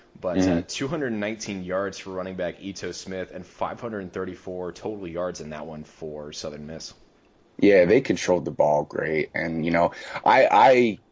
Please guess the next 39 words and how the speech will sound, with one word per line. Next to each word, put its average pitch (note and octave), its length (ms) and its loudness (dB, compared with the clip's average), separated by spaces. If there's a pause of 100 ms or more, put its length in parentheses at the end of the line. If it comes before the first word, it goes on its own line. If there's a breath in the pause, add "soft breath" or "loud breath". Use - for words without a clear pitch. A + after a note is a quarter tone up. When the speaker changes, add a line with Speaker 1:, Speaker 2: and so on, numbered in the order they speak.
(100)
Speaker 2:
I - 120 -2
think - 340 -4
we G#2 200 -4
disagreed F#2+ 460 -2
on F2+ 100 2
this. F#2 200 -2
You F#2+ 180 2
thought F#2 180 6
it - 20 6
was F2 100 2
gonna F2 160 -4
be E2 380 -4 (180)
kind F2 160 -4
of F2 60 -2
a F2 40 -2
blowout. F2 540 4
I F2+ 140 2
thought F2+ 180 4
it F2 60 2
was E2+ 100 -2
gonna E2 140 -6
be D#2+ 100 -4
kinda E2+ 220 -6
closer. E2+ 460 0
But D#2+ 200 2 (300 loud breath)
this C3 240 2
game A2+ 320 4
shouldn't F#2+ 280 -2
have D#2 80 -8
been D#2+ 160 -6
twenty-eight D#2 420 -4
seventeen. D#2+ 460 -2
It, G2 260 2 (140)
it A2 100 4
was A2 160 6
just F#2+ 200 -2
an F#2 60 0
offensive, F2+ 600 0
uh, D#2+ 300 0